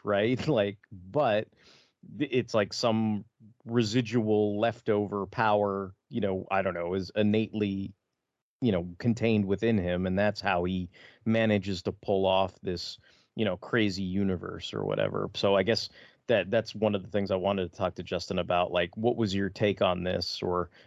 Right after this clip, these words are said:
do you, you know, it, d-, I guess for your context, like, what's your context when it comes to, like, Sandman-ish type thing? Was it anything you ever thought about? Is it fun to go back now and look at it and kinda go,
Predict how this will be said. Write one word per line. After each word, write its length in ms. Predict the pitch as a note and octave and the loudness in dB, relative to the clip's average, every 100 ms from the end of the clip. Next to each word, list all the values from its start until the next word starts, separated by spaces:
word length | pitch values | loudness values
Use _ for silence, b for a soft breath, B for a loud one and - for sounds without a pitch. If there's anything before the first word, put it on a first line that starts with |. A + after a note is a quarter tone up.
| B | B
do 100 | A2 | 0
you, 100 | G#2 - | 0 2
you 120 | A2+ | 0
know, 200 | F2 F2 - | 2 -2 -2
it, 180 | A2+ G#2 G2+ F#2 | -2 -2 -8 -12
d-, 140 | F#2 - _ _ _ | -14 -20 _ _ _
I 120 | G2 | 0
guess 180 | G2 F#2+ | 2 -2
for 180 | - G2 | -2 0
your 260 | G2+ B2 | 2 2
context, 680 | - G2 E2+ F2 F#2 F2+ - | 2 0 0 0 0 0 -4
like, 120 | F#2 | -2
what's 220 | G2 G#2+ | -2 0
your 200 | A2 A#2+ | 0 -2
context 760 | A#2 - F2 F2+ F#2 F#2 - - | -4 -2 -2 0 -2 -2 -4 -8
when 160 | F#2+ F#2+ | -2 0
it 80 | F2 | 2
comes 320 | G2+ F2+ E2+ | 2 2 0
to, 240 | - F2+ E2 b b b b | 0 0 0 b b b b
like, 260 | - F#2 - | -4 -4 -4
Sandman-ish 1500 | - G#2+ G2+ G2+ F#2 F#2 F2+ F2+ F2+ - _ - F#2 - - | -2 2 2 2 2 2 0 -2 -6 -12 _ -4 -2 -2 -6
type 260 | - F#2+ - | 0 0 0
thing? 260 | G2+ F#2 F#2 | 0 0 0
Was 160 | F2 | -2
it 80 | F#2 | -2
anything 320 | G2 G2 G2+ | 0 0 0
you 160 | G2+ G2 | 2 2
ever 200 | F2+ F2 | 2 -2
thought 280 | - C3 B2+ | 0 2 2
about? 360 | A#2+ B2 B2+ | 2 2 2
Is 120 | G2 | -2
it 140 | G2 - | -6 -6
fun 340 | - G2+ G2+ | 0 2 2
to 80 | F#2+ | -2
go 160 | F2+ G2 | -2 0
back 320 | G2 G2 - | 2 2 0
now 300 | F#2+ G2 G2 | -2 0 0
and 120 | F#2+ | 0
look 180 | G2+ - | -2 -2
at 60 | |
it 140 | G#2 G#2 | -2 -4
and 120 | G2 | -4
kinda 200 | F#2 F#2 | -2 -2
go, 300 | F#2 F#2 F#2+ | 0 0 0